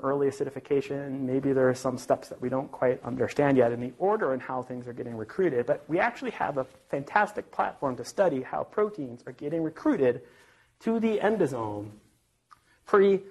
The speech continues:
and post acidification. Um, that washing step, by the way, it doesn't work. So here are, uh, those tubular structures, endosomes. Great.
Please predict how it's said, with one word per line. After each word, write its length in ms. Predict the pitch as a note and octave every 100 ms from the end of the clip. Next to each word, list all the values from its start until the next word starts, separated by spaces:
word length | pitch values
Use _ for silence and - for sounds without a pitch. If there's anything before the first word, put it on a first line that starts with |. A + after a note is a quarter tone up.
| - -
and 160 | C#3
post 460 | - F3 D#3+ D#3+ - _ _ -
acidification. 800 | - C#3+ B2+ - A2+ A2 - C#3 - _ _ _ _ _ _ _ _ _ - - _ _
Um, 420 | C#3 C#3+ B2+ B2 - _ -
that 180 | F3+ E3
washing 340 | D#3+ - F3+
step, 280 | - F#3 F3+
by 160 | E3+
the 80 | F3
way, 320 | E3+ E3+ E3 E3
it 140 | - -
doesn't 280 | A#2+ G#2 A2+
work. 340 | D3 F#3 - - - _ - _
So 120 | C#3
here 280 | C3+ F3 E3+
are, 560 | C#3+ C#3+ C3+ B2 B2+ - C3+
uh, 180 | C3 C3
those 140 | D3+
tubular 300 | - F#3+ D#3+
structures, 540 | - D#3 - E3 D3+
endosomes. 880 | C#3+ C3 D3 D3+ C#3+ D3 D3+ D3 - - _ _
Great. 400 | - C#3 A2 -